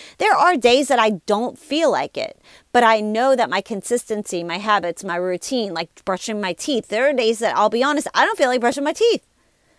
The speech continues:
I just don't. But I do brush my teeth. <laughs> But I may not feel like it. It's kind of the same thing, and that may seem really far-fetched for you right now.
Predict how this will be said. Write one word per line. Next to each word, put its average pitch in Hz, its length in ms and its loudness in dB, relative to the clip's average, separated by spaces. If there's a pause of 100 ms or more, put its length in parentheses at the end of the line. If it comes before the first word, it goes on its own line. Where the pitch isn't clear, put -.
I 214 140 8
just 330 300 4
don't. 480 340 4 (340)
But 233 120 4
I 214 100 4
do 277 220 2
brush 196 260 -2
my 175 80 -8
teeth. 247 320 -2
<laughs> - 340 -4 (440)
But 466 180 2
I 381 120 4
may 381 180 -6
not 320 180 6
feel 415 300 2
like 208 220 6
it. 165 120 0
It's - 200 0
kind 359 260 -4
of 359 80 -2
the 359 80 0
same 277 420 0
thing, 247 460 0
and 240 160 -2
that 240 160 -2
may 233 320 -4
seem 240 380 -4
really 214 320 0
far-fetched 190 1040 -4
for 311 160 -4
you 320 240 -6
right 320 260 -2
now. 311 380 -4